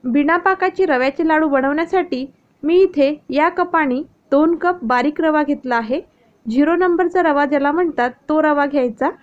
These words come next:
म्हणजे लाडू छान मऊ लुसलुशीत बनतात.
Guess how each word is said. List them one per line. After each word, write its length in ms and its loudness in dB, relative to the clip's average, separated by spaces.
म्हणजे 320 2
लाडू 240 2
छान 160 -2
मऊ 240 0
लुसलुशीत 560 -2
बनतात. 440 -2